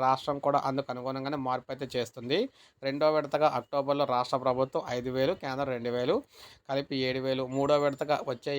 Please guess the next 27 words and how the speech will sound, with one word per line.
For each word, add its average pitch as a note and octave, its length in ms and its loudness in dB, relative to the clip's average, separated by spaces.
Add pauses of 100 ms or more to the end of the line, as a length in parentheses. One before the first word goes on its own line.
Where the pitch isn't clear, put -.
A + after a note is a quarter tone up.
ఏడాది C3+ 320 -2
జనవరిలో C3 400 -2
రాష్ట్ర B2 260 2
ప్రభుత్వం C3+ 440 -4
నాలుగు A#2+ 260 -2
వేలు, E3 140 0 (100)
కేంద్ర C#3+ 260 2
ప్రభుత్వం C#3+ 320 -2
రెండు B2+ 200 -2
వేలు, C#3+ 140 0 (380)
మొత్తంగా C#3 400 -6
ఆరు B2+ 140 0
వేలు C3+ 160 -2
అయితే C#3+ 100 -6 (100)
పంపిణీ B2 240 -2 (100)
చేస్తారు. A2+ 400 -4 (480)
ఇలా D#3 120 -4 (100)
మనం D#3+ 220 2
చూసుకున్నట్లయితే, D3 640 4 (1300)
అయితే E3+ 220 4 (220)
దీనికి D#3+ 300 2
సంబంధించి D3+ 340 2 (120)
ఈకేవైసీ D#3+ 380 4 (100)
పూర్తి D3+ 240 -4 (100)
చేశాకే, C#3+ 640 4 (1300)
ఈకేవైసీ E3+ 480 2 (100)
పూర్తి D3+ 300 -4